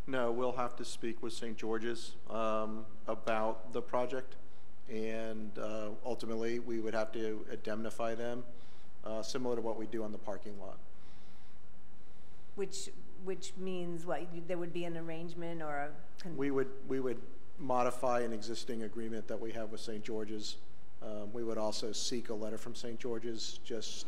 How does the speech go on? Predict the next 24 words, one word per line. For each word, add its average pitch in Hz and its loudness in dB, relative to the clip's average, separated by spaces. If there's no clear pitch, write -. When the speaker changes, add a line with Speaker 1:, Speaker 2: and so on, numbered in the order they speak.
Speaker 1:
um, 110 0
seeking 127 0
their 117 0
lack 120 0
of 117 0
opposition 120 0
to 139 0
the 135 0
project, 135 0
um, 110 -2
at 113 -2
the 123 -2
boat 131 -2
ramp. 143 -2
Speaker 2:
Okay. 175 0
Speaker 1:
So. 165 0
Speaker 2:
And 196 0
that 190 0
has 190 0
not 180 0
been 175 0
done 160 0
yet? 139 -2
Speaker 1:
No. 117 0